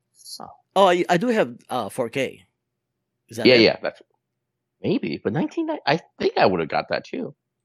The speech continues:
Speaker 1: Hmm. Maybe
Speaker 2: I
Speaker 1: you should look at yours.
Speaker 2: think you have. Yeah, I do. I would think yours is also four K.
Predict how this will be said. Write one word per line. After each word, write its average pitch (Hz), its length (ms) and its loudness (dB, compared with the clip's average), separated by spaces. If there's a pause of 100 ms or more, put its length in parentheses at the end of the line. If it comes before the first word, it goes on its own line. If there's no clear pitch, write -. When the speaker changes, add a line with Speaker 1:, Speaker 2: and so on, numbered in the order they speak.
Speaker 1:
Hmm. 320 80 -8 (560)
Maybe 143 120 -4
Speaker 2:
I - 20 6
Speaker 1:
you 143 60 4
should 120 100 0
look 107 120 -4
at 78 60 0
yours. 92 220 -4
Speaker 2:
think 151 260 -6
you 131 100 -2
have. - 120 -8 (340)
Yeah, 117 160 -12 (100)
I - 60 -6
do. 123 160 -10
I 117 80 -4
would 139 160 -6
think - 200 -8
yours 160 260 -6
is 92 120 -16
also 92 220 -12
four 85 180 -16
K. - 280 -18